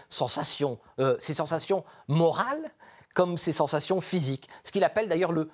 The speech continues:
journal de mes yeux. Il prend des petits bouts de papier, il se remplit les poches de ces petits bouts de papier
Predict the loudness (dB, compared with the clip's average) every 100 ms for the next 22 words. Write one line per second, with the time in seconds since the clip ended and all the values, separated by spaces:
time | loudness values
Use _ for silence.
0 | -8 -2 0 0 0 0 0 0 -2 -4
1 | -4 -6 -4 0 -2 -2 -4 -4 -4 -4
2 | -4 -2 -4 0 -2 -2 -2 -4 0 -2
3 | 0 -6 -8 -6 -4 -4 -2 -2 -2